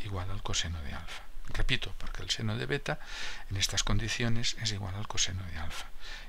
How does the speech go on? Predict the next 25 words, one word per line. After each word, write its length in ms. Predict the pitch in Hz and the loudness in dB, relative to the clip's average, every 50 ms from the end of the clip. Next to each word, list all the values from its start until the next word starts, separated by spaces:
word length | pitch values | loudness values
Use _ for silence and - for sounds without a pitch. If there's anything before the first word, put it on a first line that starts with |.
| - - | -4 -2
ya 100 | - - | 0 0
que 140 | - 92 | 2 2
alfa 280 | 90 95 101 - - 107 | 0 0 0 0 2 2
y 40 | 107 | 2
beta 260 | 113 113 110 - 127 | 0 0 0 0 0
son 200 | - - 110 101 | 0 0 0 -2
ángulos 360 | 95 98 98 113 107 120 - | -2 -2 -4 -4 -4 -2 -2
complementarios. 960 | - 117 101 - 98 92 95 95 90 87 - 87 85 - - - - - - - - - - - - - - - - - - | -2 -2 -2 -2 -4 -4 -4 -4 -4 -4 -4 -4 -4 -6 -6 -6 -6 -6 -6 -8 -8 -10 -10 -10 -10 -10 -8 -8 -6 -4 -2
Así 180 | - - 135 117 | 0 0 0 0
pues, 360 | - 135 135 147 - - - - - - - - - - - | 2 2 2 4 2 2 0 -2 -10 -14 -16 -16 -16 -10 -4
el 100 | 101 98 | 0 0
seno 260 | - - 110 113 117 | 2 2 4 2 4
de 80 | 120 147 | 4 4
alfa 240 | 151 143 - - - | 4 2 2 0 -2
partido 340 | - 85 - - 104 95 - | -2 -2 -2 -2 -2 -2 -2
por 160 | - 101 104 | -2 -2 -2
el 80 | 98 | -2
coseno 840 | - - 95 - - - - - - - - - - 117 110 110 113 | -2 -2 -2 0 0 0 0 0 2 2 2 2 2 2 2 2 2
de 100 | 123 131 | 2 0
alfa 240 | 131 123 - - 170 | 0 0 0 0 2
es 100 | 170 - | 2 2
igual 180 | 139 110 92 95 | 2 2 0 0
a 40 | |
un 120 | 104 107 120 | 0 0 0
medio, 380 | 147 160 139 101 104 104 92 | 0 0 0 -2 -4 -6 -6